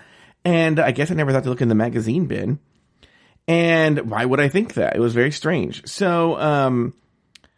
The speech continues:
but that, but I used the Tile in the bedroom trying to find it, like, multiple hours. Nothing. Didn't ring, nothing. And, uh, so then I take,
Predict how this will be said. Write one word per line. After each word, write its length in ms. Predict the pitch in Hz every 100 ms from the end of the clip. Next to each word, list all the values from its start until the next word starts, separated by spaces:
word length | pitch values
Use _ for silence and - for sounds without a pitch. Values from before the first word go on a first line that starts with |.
| _ _ _ _ _ _ _ _ _ _
but 160 | 139 185
that, 180 | 220 175
but 140 | 208
I 60 | 185
used 560 | 180 180 220 240 208
the 100 | 170
Tile 380 | 175 180 226 196
in 100 | 151
the 60 | 147
bedroom 360 | 156 214 143
trying 380 | 113 - 151 170
to 80 | 165
find 420 | - 156 160 160
it, 220 | 151 147
like, 320 | 117 120 117 135
multiple 640 | 131 135 220 214 170 160 -
hours. 680 | 202 247 131 - - -
Nothing. 720 | - 139 156 208 185 - 90
Didn't 480 | 123 165 147 92 -
ring, 480 | 143 175 175 170 156
nothing. 520 | 156 156 - 107 - - _ _ _ _ _ _ _ _ _ _ _ _ _ -
And, 640 | 180 180 175 165 156 151
uh, 960 | - 139 143 139 127 120 110 92 90 - - - _ _ -
so 160 | -
then 180 | 185 220
I 120 | 277
take, 580 | - - 220 214 202 -